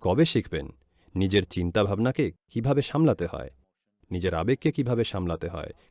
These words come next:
কিভাবে নিজের শরীরকে সামলাতে হয়, কিভাবে আপনার রসায়নকে সামলাতে হয়? কখন শিখবেন? আপনার জীবনের শেষে? কারণ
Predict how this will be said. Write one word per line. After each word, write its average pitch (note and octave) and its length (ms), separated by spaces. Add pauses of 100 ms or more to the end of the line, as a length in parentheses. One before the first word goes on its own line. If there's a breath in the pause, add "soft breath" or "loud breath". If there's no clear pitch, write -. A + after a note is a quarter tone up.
কিভাবে G#2 320
নিজের A#2 200
শরীরকে A2+ 460
সামলাতে G2+ 540
হয়, B2 140
কিভাবে F#2+ 360
আপনার A#2 340
রসায়নকে C#3 500
সামলাতে D#2+ 400
হয়? E2+ 200
কখন F3+ 260
শিখবেন? - 380 (520 soft breath)
আপনার G2+ 260
জীবনের E2+ 300
শেষে? G#2+ 420 (460)
কারণ F#2+ 360